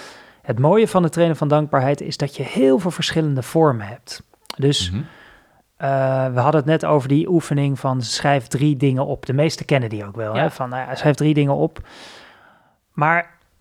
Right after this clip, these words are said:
Speaker 1: op het moment dat je dat, eh, dat je, ons brein houdt niet van elke dag hagelslag op ons brood.
Speaker 3: Hmm.
Speaker 1: Dat wi-, dat wi-, daar vindt je brein gewoon niet fijn. Dus
Speaker 2: Ja.
Speaker 1: ook met dankbaarheid wil je juist variëren in de manier waarop je dat traint.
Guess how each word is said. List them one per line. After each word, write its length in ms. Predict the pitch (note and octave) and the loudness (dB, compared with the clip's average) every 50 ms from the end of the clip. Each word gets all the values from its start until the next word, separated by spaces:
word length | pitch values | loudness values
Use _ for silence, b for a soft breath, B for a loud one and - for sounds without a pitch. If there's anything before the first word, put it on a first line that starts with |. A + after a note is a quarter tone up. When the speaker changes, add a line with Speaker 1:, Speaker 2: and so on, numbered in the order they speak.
| _ _ _ | _ _ _
Speaker 1:
op 60 | _ | _
het 120 | - F3 D#3+ | -2 0 2
moment 220 | F3+ F3 F3+ F#3 F3 | 2 2 2 4 4
dat 140 | F3+ E3+ | 2 2
je 60 | - E3 | 2 2
dat, 380 | D#3+ E3 D3+ - - - - _ _ _ _ _ _ _ _ _ | 2 2 0 0 -6 -14 -14 _ _ _ _ _ _ _ _ _
eh, 100 | - D#3 C3+ | -8 -4 0
dat 200 | D#3 D3+ D3 - | 0 0 0 2
je, 420 | D#3 D3 D#3 E3+ - - - - - | 2 2 2 0 -2 -6 -12 -8 -2
ons 200 | F3 E3+ D#3 - | 0 0 2 2
brein 340 | - E3 D#3 F3+ F#3 G3 E3+ | 0 0 0 2 2 2 2
houdt 260 | C3 D3 D#3+ F3 E3 | 0 0 0 0 0
niet 200 | D#3+ E3 E3+ - | 0 0 0 0
van 180 | - - D#3 D#3+ | -2 -4 -4 -2
elke 240 | D#3+ D3+ D3 - D3 | 0 -2 -2 0 0
dag 180 | C#3 C#3 C#3 - | -2 -2 -2 0
hagelslag 680 | - C#3+ D3+ C3+ - B2+ - - C3 A2 G#2+ G2 - | 0 0 0 0 -2 -4 -4 -2 -2 -2 -2 -4 -6
op 120 | - - | -8 -4
ons 180 | - C3 A#2 - | -4 -4 -4 -2
brood. 360 | - B2 A2+ G#2 G#2 - - | -4 -4 -4 -6 -6 -10 -6
Speaker 3:
Hmm. 340 | - G#3 G3+ F#3 F3+ F3+ G3+ | -4 -2 -2 -2 -2 -4 -4
Speaker 1:
Dat 120 | G#3 D3+ | -2 0
wi-, 160 | E3+ G3+ A#3 G#3 | 0 2 2 2
dat 160 | A3 A3 G3+ | 2 0 0
wi-, 220 | G3+ A3 A3+ F#3+ | 0 0 0 2
daar 380 | G3 G#3 G#3 G#3 G#3 G#3+ A3 G3+ | 2 2 4 4 4 2 2 0
vindt 280 | - - A3+ G#3+ F#3+ | 0 0 0 2 2
je 80 | F#3+ G3 | 0 0
brein 220 | F3+ G3+ G3+ G3+ | 2 2 2 4
gewoon 140 | F#3+ E3+ F3+ | 2 2 2
niet 140 | F#3 F3+ - | 2 2 2
fijn. 180 | - F#3 D#3+ C#3+ | 2 2 2 2
Dus 80 | D#3 E3 - | 0 -2 0
Speaker 2:
Ja. 40 | - | 0
Speaker 1:
ook 120 | A3+ C4 G#3 | 0 2 2
met 180 | F#3 D#3+ D3 | 2 0 2
dankbaarheid 540 | C#3+ G3+ A3+ A#3+ F#3+ E3+ C#3+ C3 C#3+ D3+ D3 | 2 0 0 2 0 0 0 0 0 -2 -2
wil 140 | E3 G#3 - | -2 0 2
je 100 | A3 G3 | 2 2
juist 320 | F#3 F#3 F#3+ F#3 - - | 4 2 2 0 -2 -4
variëren 680 | - - F#3 E3+ C#3 C#3 C#3 C3 D#3+ F#3 G#3+ G#3+ F#3+ F#3 - | -4 0 0 0 2 0 0 0 2 2 2 2 0 -2 -2
in 180 | F#3+ F3 E3 | -2 0 2
de 60 | D#3 D3 | 2 2
manier 440 | C3 C3 C3 C3 C#3+ F#3+ G#3+ G#3 | 2 0 0 2 2 2 2 2
waarop 280 | F3 D#3+ D#3 D#3 D3+ - | 2 2 2 2 0 0
je 60 | D#3 | 0
dat 180 | C3+ C3+ B2 - | -2 -2 -2 -2
traint. 560 | - D3 C#3+ A#2 G2 F#2 - - - - - | 0 0 0 0 0 -4 -10 -18 -20 -20 -20